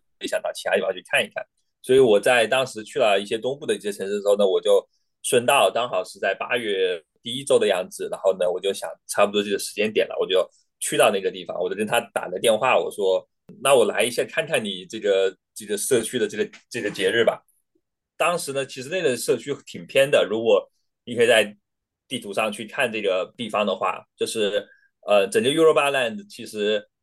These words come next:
到永多州其实是它的边缘了，就是它比较核心的是欧洲州。Akoto Land 其实是在这个永多州东北部的一个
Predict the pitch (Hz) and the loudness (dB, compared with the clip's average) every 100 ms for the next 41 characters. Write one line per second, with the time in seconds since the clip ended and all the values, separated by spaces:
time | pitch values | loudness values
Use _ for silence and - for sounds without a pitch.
0 | _ - 123 110 101 101 92 92 - 104 | _ -2 2 4 4 4 2 0 -4 -4
1 | 101 98 123 127 127 127 120 101 104 107 | -4 0 4 4 6 2 2 -14 -12 -2
2 | 107 92 117 131 92 82 85 - 101 - | -2 0 -2 -2 -4 -6 -10 -14 -8 -2
3 | 123 107 95 98 101 123 101 - 90 92 | 2 4 2 0 -2 -2 -4 -2 -2 2
4 | 101 98 104 101 _ _ _ _ _ 110 | 2 4 2 0 _ _ _ _ _ -2
5 | 127 147 160 156 123 104 98 110 107 107 | 0 4 4 4 2 0 -6 -12 -16 -12
6 | 123 104 101 110 101 101 113 104 92 - | -2 -2 2 2 4 0 -4 0 0 -2
7 | _ - 104 101 117 117 120 120 151 151 | _ -6 -6 2 6 6 6 4 2 0
8 | 113 87 107 101 85 95 87 92 98 | 0 -2 -8 -14 -4 -2 -2 2 2